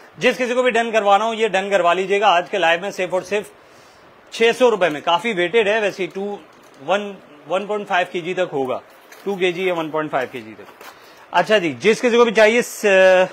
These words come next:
कितने में बताया मैंने, सिक्स हंड्रेड रुपीज में ले लीजिएगा। अच्छा जी, ये क्या आ गया है, ये आ गया है जी wall mounted, wall mounted सीडी player, wall mounted, जो कि अब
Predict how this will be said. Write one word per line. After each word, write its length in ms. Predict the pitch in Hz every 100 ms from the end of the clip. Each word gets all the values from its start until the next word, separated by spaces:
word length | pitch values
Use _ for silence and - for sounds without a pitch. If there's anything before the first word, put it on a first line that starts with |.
| - -
कितने 240 | 170 233
में 120 | 240
बताया 240 | 202 180 226
मैंने, 160 | 233 - _ - _ _ -
सिक्स 320 | - 247 247
हंड्रेड 240 | 226 202
रुपीज 240 | 196 185 175
में 80 | 180
ले 80 | 147
लीजिएगा। 380 | 123 117 110 107 - - - -
अच्छा 220 | 175 214 208
जी, 100 | 190
ये 180 | 170 202
क्या 180 | 214 196
आ 60 |
गया 180 | 170 190
है, 100 | 196 - - - - - - - - - - - - - - - - - 156
ये 160 | 185 226
आ 180 | 196
गया 200 | 185 208
है 80 | 214
जी 180 | 190 226
wall 480 | 202 135 190 262 277
mounted, 560 | 247 208 202 190 160 113 - -
wall 360 | 143 208 247 247
mounted 540 | 202 208 190 240 226 - - - - - - - _ - - -
सीडी 320 | - 233 240 220
player, 280 | 185 135
wall 320 | 110 175 240 247
mounted, 460 | 214 185 160 120
जो 140 | 131 208
कि 80 | 233
अब 220 | 240